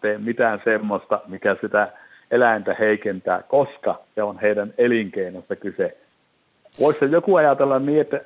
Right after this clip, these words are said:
aikoinaan kun oli käsin tehty ja harja tehtiin jouhella, niin että, että se jouhi on pahasta, kun se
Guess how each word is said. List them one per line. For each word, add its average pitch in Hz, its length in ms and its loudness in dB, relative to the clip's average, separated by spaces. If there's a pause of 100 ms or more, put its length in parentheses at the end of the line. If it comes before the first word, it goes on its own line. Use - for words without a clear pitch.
aikoinaan 135 500 2
kun 135 120 -2
oli 127 260 0 (600)
käsin 143 300 -2
tehty 127 300 -2
ja 123 120 4
harja 127 360 2
tehtiin 117 400 -2
jouhella, 110 520 4
niin 107 140 -4 (520)
että, - 220 -4 (240)
että - 180 -12
se 120 80 -2
jouhi 127 360 2
on 107 140 -2
pahasta, 113 420 0
kun 107 100 -10
se 110 200 -4